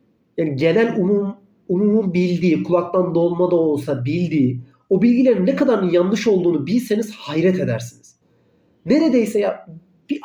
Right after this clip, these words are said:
araştırma vardı. Türkiye'deki haberlerin yüzde yetmişi ya-, yalan, yüzde on beşi mi, yirmisi mi ne de şüpheli.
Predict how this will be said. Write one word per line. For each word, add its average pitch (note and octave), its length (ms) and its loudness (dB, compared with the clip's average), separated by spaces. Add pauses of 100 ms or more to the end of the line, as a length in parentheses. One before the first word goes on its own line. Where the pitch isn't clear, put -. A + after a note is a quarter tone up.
araştırma A3 480 0
vardı. D#3 300 0
Türkiye'deki F3+ 520 -2
haberlerin D#3+ 600 -2 (600)
yüzde F3 300 0
yetmişi E3 840 -2
ya-, D3 220 -4 (100)
yalan, D#3+ 420 0 (480)
yüzde E3 480 -2 (100)
on F3+ 220 -2
beşi F#3 260 -2
mi, C3+ 60 -4
yirmisi D#3+ 440 -6
mi D3 140 -6
ne F3 100 0
de G3+ 60 0
şüpheli. C3+ 540 -6